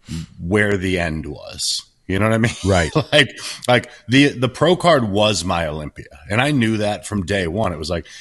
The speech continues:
Speaker 1: if I can somehow pull this out, I won my
Speaker 2: Yeah.
Speaker 1: Olympia, you know?
Speaker 2: Yeah.
Speaker 1: And then that's it, you know? And I feel that that's a part that really made it enjoyable because, like we talked about before, the misses are there, but you, you now, when you're, you know,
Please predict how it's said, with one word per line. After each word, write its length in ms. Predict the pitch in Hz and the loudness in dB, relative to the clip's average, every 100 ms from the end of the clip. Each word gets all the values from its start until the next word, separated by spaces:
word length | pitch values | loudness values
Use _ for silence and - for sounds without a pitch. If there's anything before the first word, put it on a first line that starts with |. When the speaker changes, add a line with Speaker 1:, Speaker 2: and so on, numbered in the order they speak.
| - | -10
Speaker 1:
if 120 | 98 | -4
I 120 | 123 143 | -4 -4
can 120 | 151 | -4
somehow 440 | - 135 123 120 | -2 -2 0 -2
pull 320 | 101 113 104 | -2 -2 0
this 200 | 101 98 | 0 -2
out, 340 | 78 80 113 - _ - _ | -2 -2 -2 -6 _ -20 _
I 120 | - 98 | -4 -2
won 220 | 95 98 | 0 0
my 180 | 90 90 | 2 2
Speaker 2:
Yeah. 140 | 87 | 2
Speaker 1:
Olympia, 360 | 73 69 - - _ _ _ _ | 0 -6 -12 -18 _ _ _ _
you 140 | 104 | -2
know? 180 | 92 85 | 0 2
Speaker 2:
Yeah. 160 | 98 85 | 2 2
Speaker 1:
And 100 | 95 | 0
then 100 | 95 | -2
that's 280 | 92 - | -2 -2
it, 140 | 85 76 _ | -4 -10 _
you 140 | 92 | -6
know? 260 | 95 92 - - - _ | -2 -2 -4 -10 -20 _
And 80 | 104 | -4
I 60 | |
feel 180 | 101 139 | 0 0
that 120 | 107 | 2
that's 280 | 101 95 - | 0 -2 -2
a 60 | 101 | -4
part 300 | 101 90 87 | -2 -4 -4
that 120 | 82 | -8
really 420 | 85 101 101 98 | -2 0 0 0
made 280 | 90 92 90 | 0 -2 -2
it 80 | 85 | -4
enjoyable 720 | 82 80 80 92 98 117 120 _ - - - - - | -4 -4 -2 -2 0 -2 -4 _ -20 -20 -20 -14 -8
because, 280 | 92 95 | -4 -2
like 140 | 92 85 | -2 -4
we 80 | 87 | -2
talked 240 | 95 90 | -2 -2
about 160 | 87 - | -4 -6
before, 320 | - - 98 | -6 -2 -2
the 120 | 82 | -2
misses 420 | 82 92 95 90 | 0 0 0 -2
are 100 | 85 | -4
there, 300 | 78 92 98 | -2 0 0
but 180 | 82 85 - - - _ | -2 -6 -10 -20 -20 _
you, 140 | 104 | -4
you 200 | 95 107 | -2 0
now, 300 | 101 104 113 | 2 2 2
when 120 | 107 101 | 0 0
you're, 180 | 90 - - | -2 -6 -10
you 100 | 107 90 | -4 -2
know, 240 | 82 76 | -4 -6